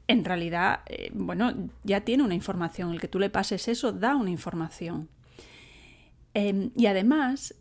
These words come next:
eh, ¿sabes cuál es el mejor predictor de éxito de una psicoterapia? El mejor predictor de éxito es que exista un cambio, aunque sea pequeño, de la primera a la segunda sesión, una mejor, como cambio, una mejoría,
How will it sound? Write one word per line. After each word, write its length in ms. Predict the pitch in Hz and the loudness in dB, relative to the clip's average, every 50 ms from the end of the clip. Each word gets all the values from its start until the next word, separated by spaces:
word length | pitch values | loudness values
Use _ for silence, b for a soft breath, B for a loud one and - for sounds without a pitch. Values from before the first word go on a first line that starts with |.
| - - | -10 -6
eh, 160 | 240 233 - - | -4 -4 -4 -6
¿sabes 360 | - - 247 254 302 302 - | -4 -2 0 0 0 -2 -4
cuál 240 | - - 254 247 247 | 0 2 2 4 4
es 140 | 247 240 - | 4 2 2
el 80 | 233 | 0
mejor 340 | 220 226 208 - 254 233 - | -2 -2 0 0 0 -2 0
predictor 480 | - 220 214 214 214 - - 226 214 202 | 0 0 0 0 -2 -2 -2 -2 0 0
de 140 | 208 202 214 | 0 0 0
éxito 420 | 214 214 - - 202 190 202 190 | -2 -2 -4 -6 -4 -2 -2 -2
de 140 | 180 180 190 | 0 0 0
una 180 | 208 220 190 | 0 0 0
psicoterapia? 800 | 185 - - - - 190 - 196 - 269 277 - - 175 165 - b b b b b b b b b | -2 -4 -6 -6 -6 -6 -4 -4 -4 -4 -4 -6 -8 -10 -10 -12 b b b b b b b b b
El 120 | - - 180 | -6 -4 -2
mejor 300 | 185 202 - - 277 277 | -2 0 0 0 0 0
predictor 480 | 311 320 320 311 311 - - 262 254 | 0 0 0 -2 -2 -2 -2 -2 -2
de 160 | 240 220 226 | 0 0 0
éxito 640 | 269 269 - - - 220 214 214 - 214 226 285 B B B B B B B B - - - - - | 0 0 -4 -4 -4 -4 -2 -2 -2 -2 -2 -4 B B B B B B B B -20 -20 -20 -4 0
es 240 | 262 277 277 - - | 0 0 0 0 -2
que 80 | - | -2
exista 460 | 190 - - - 294 294 - - 302 | -4 -4 -2 -2 -2 -2 0 2 4
un 160 | 285 262 247 247 | 4 4 4 4
cambio, 560 | 262 262 285 262 233 214 208 220 247 285 - | 4 6 6 6 6 6 4 2 0 0 0
aunque 280 | - 220 202 185 190 185 | 0 0 2 2 0 -2
sea 200 | - 233 233 - | -2 -4 -4 -4
pequeño, 540 | 294 254 - 247 220 202 196 208 262 339 - B B B B B B B | -6 -4 -2 -2 0 2 2 2 2 0 -2 B B B B B B B
de 120 | - 214 208 | 2 4 4
la 140 | 208 208 | 4 4
primera 320 | 208 220 214 214 233 277 302 | 4 2 2 2 2 2 2
a 20 | |
la 80 | 294 240 | 2 0
segunda 340 | - - 220 214 220 214 214 | 0 0 0 0 2 2 0
sesión, 520 | 214 - 196 - - - - - - - | 0 -2 -4 -4 -4 -4 -4 -4 -4 -2
una 140 | - 220 233 | 2 6 8
mejor, 340 | 247 247 240 - 214 - - | 8 8 6 4 -2 -6 -4
como 220 | - 208 202 202 | -4 -2 -2 0
cambio, 240 | - 233 254 294 294 | 2 4 6 6 6
una 100 | 277 254 | 6 4
mejoría, 540 | 214 196 - - 190 165 160 - - - | 2 0 -2 -4 -4 -4 -4 -6 -6 -10